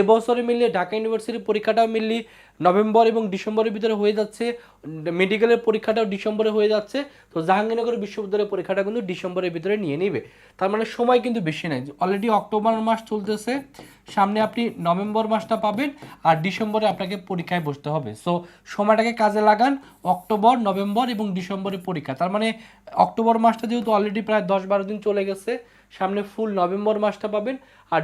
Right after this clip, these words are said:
ডিসেম্বর মাসটা প্রায় ওরকম পাবেন। তো আ, ভালো করে যদি হিসাব করা হয়, তাহলে সেক্ষেত্রে মোটা দাগে প্রায় দুই মাসের মতো সময় পাবেন প্রস্তুতি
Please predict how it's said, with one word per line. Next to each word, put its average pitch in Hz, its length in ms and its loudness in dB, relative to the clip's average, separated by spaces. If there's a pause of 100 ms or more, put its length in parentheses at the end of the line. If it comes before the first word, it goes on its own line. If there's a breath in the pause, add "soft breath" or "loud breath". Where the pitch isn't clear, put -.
ডিসেম্বর 208 420 -2
মাসটা 196 320 0
প্রায় 185 200 2
ওরকম 151 300 -6
পাবেন। 131 240 -4
তো 175 120 -2
আ, - 20 0 (320)
ভালো 180 180 2
করে 220 180 -4
যদি 220 180 -4
হিসাব 208 240 -4
করা 208 180 0
হয়, 269 140 2 (280 loud breath)
তাহলে 220 240 -2
সেক্ষেত্রে 226 380 -2 (120)
মোটা 196 240 0
দাগে 208 240 -2
প্রায় 208 140 -2 (380 loud breath)
দুই 202 140 2 (100)
মাসের 208 320 0
মতো 196 120 -6 (140)
সময় 185 240 0
পাবেন 208 180 -2 (100)
প্রস্তুতি 156 360 -6